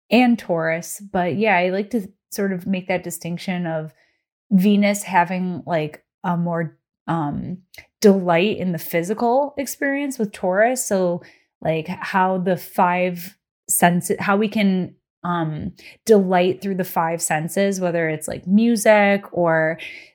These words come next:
like, a silky outfit or sheets or, like, a good soak in the tub. And that's sort of how Venus in an earth sign really shows up in the sign of Taurus.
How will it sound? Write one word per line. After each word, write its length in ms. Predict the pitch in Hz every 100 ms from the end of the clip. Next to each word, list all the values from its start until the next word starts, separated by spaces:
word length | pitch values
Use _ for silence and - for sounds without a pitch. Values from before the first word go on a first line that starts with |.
| _ -
like, 320 | 170 151 -
a 80 | 180
silky 600 | - - 202 202 208 185
outfit 680 | 170 175 147 220 202 196 175
or 360 | - 175 160 165
sheets 760 | - - 220 220 220 - - -
or, 440 | - 185 170 170 175
like, 180 | 165 160
a 140 | 165
good 240 | 165 185 -
soak 380 | - 175 185
in 100 | 202
the 80 | 185
tub. 500 | 170 190 170 180 196 - - - -
And 120 | 208
that's 240 | 233 233
sort 160 | 269 254
of 140 | 247
how 520 | 202 185 202 190 185 -
Venus 640 | 180 190 190 190 180 - -
in 120 | 185
an 140 | 180 175
earth 260 | 180 185
sign 440 | - 180 170 165 -
really 240 | 170 165 165
shows 300 | 185 170 170
up 280 | 160 170
in 80 | 185
the 80 | 170
sign 240 | 175 165
of 100 | 156
Taurus. 640 | - 170 160 190 262 -